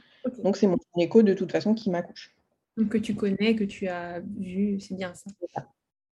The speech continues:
Speaker 2: Exactement, qui m'a suivi toute la grossesse et qui, et qui est là le jour, euh, de l'accouchement, ou un de ses collègues, euh, si lui, il est pas de garde, quoi. Si c'est en
Speaker 1: Oui.
Speaker 2: pleine nuit, qui est, voilà, voilà. Et, euh, du coup, là, il se dit, « Ben, on va utiliser une ventouse. »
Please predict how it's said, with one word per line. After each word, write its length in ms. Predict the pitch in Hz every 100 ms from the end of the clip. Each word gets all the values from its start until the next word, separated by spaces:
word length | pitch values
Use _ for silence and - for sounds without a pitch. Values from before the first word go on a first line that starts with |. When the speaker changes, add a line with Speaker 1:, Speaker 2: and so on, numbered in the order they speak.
| _ _ _ _ _
Speaker 2:
Exactement, 460 | 165 165 175 190 160
qui 160 | 143 165
m'a 180 | 165
suivi 320 | 160 - 175 175
toute 180 | -
la 80 | 151
grossesse 480 | 143 143 175 196 208
et 80 | -
qui, 420 | - - 151 147 - _ _ _ -
et 100 | 139
qui 180 | -
est 40 | 160
là 140 | 165
le 120 | 190
jour, 320 | 160 143 180 175
euh, 180 | 156 147
de 100 | 147
l'accouchement, 680 | 143 143 139 180 208 220 - _ _
ou 220 | - 208
un 60 | 180
de 40 |
ses 160 | 170 160
collègues, 360 | - 151 175 160
euh, 200 | 143 139
si 160 | - - -
lui, 240 | 165 165 147
il 80 |
est 40 | 139
pas 120 | -
de 60 | 143
garde, 200 | 135 -
quoi. 120 | _ _ _ _
Si 160 | - -
c'est 60 | 110
en 40 |
Speaker 1:
Oui. 60 | -
Speaker 2:
pleine 180 | 139
nuit, 160 | 143 151
qui 160 | - 143
est, 60 | 139 _ _
voilà, 160 | - - _ _ -
voilà. 160 | - _ _ - - - _ _ - _ -
Et, 300 | 185 190 180
euh, 540 | 160 160 156 143 147 147
du 180 | 151 156
coup, 160 | -
là, 160 | 202 196
il 100 | 165
se 80 | 147
dit, « 240 | 156 226
Ben, 120 | 233 214
on 20 |
va 100 | 196
utiliser 300 | 180 - 175
une 100 | 214
ventouse. » 380 | 208 202 165 165